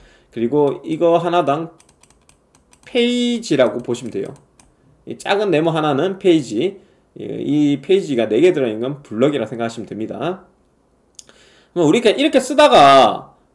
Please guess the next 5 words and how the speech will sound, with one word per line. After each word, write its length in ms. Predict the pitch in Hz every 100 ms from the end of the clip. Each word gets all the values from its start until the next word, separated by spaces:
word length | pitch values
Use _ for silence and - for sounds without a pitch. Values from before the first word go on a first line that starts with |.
| -
윈도우 260 | 180 - 165
업데이트를 440 | - 302 - 233
하면은 460 | 160 127 151 113 - - _ _ _ _ _ _ _ 403
어떻게 220 | 349 196
됩니까? 480 | 123 101 - 90 -